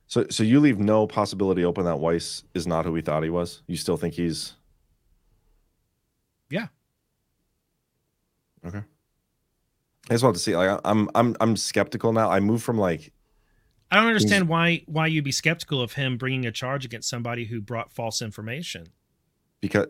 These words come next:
Speaker 1: 'cause he's been investigating Hunter Biden for five years, and he brought gun,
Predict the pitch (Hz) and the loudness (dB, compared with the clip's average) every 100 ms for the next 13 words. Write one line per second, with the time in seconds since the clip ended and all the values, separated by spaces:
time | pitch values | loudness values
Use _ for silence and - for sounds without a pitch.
0 | - 110 95 - 98 101 92 87 95 - | -2 0 0 0 -2 0 0 2 0 2
1 | 98 87 101 95 82 87 90 85 80 87 | 0 0 0 0 2 2 0 -4 -2 -2
2 | 80 92 107 76 82 78 - - _ _ | 0 0 -2 -2 -2 -2 -4 -12 _ _
3 | _ _ - 87 92 85 82 101 | _ _ -8 0 2 2 2 2